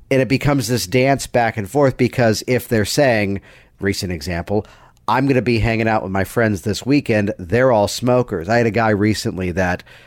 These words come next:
uh, wonderful British man came in and gave me the stereotype of, "Well, I go to the pub every night.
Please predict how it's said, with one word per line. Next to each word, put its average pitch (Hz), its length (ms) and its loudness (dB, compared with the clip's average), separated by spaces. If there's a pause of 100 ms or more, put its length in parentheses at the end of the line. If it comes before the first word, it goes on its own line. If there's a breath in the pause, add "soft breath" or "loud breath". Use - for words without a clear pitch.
(180 loud breath)
uh, 92 280 2
wonderful 104 520 -2
British 95 380 -4
man 98 220 -2
came 92 300 -2
in 101 260 2
and 90 220 -4 (360 soft breath)
gave 85 220 -4
me 82 160 -8
the 82 120 -10
stereotype 90 840 -2
of, 90 160 -6
"Well, 139 180 2
I 120 80 2
go 120 180 2
to 117 80 -2
the 110 80 0
pub 110 280 0
every 92 300 0
night. 82 340 -6